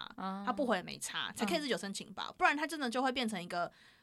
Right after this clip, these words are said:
Speaker 2: 无时无刻都在喊冤屈的一个工具人，或者是他也会变得很丑女。
Speaker 1: 嗯，
Speaker 2: 就日久生情要变健康，
Speaker 1: 嗯，嗯。
Speaker 2: 只能是双方蛮平等的状况下。
Speaker 1: 对啊，对啊。
Speaker 2: 对啊。
Speaker 1: 就互相尊重。
Speaker 2: 好。就是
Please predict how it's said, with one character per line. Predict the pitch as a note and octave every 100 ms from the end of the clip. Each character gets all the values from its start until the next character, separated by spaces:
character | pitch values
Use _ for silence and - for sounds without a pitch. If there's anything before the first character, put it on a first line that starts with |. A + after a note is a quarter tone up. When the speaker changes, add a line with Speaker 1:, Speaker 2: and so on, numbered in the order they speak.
| _
Speaker 2:
无 | A3+ A#3
时 | A#3+
无 |
刻 | A#3
都 | A#3+
在 | A#3 A3
喊 | A3 F3 E3
冤 | F3+ F#3
屈 | - F3+
的 | E3+
一 | D#3
个 | D#3+
工 | F3+ F3 F#3
具 | F#3+ E3 -
人， | B1 A3 A3
或 | G#3
者 |
是 | G#3 G3
他 | G3 F#3+
也 | F3+
会 | F#3
变 | F#3+
得 | F3+
很 | E3
丑 | - - - D2+
女。 | - -
Speaker 1:
嗯， | - A#3 G3
Speaker 2:
就 | - F#4
日 |
久 | F#4
生 | D#4 C#4
情 | G#3
要 | G#3+
变 | A3+ F#3
健 | A3 F3
康， | - E3+
Speaker 1:
嗯， | E3+
嗯。 |
Speaker 2:
只 | -
能 | D#3+
是 | E3+ A3+ F#3+ - _
双 | - A3+
方 | A3+ A3
蛮 | G#3 E3+
平 | - E3+ F3
等 | D#3
的 |
状 | - - F#3+
况 | - F#3+
下。 | - - -
Speaker 1:
对 | B3+
啊， | F#3+ D#3+
对 | E3+
啊。 | - -
Speaker 2:
对 | -
啊。 | - - A3 - _ _ _
Speaker 1:
就 | -
互 | G#3+
相 | A3+ G#3 F#3+
尊 | F3 F3
重。 | F#3+
Speaker 2:
好。 | G#3 - - - - - -
就 | A#3+
是 | B3+ B3+ A3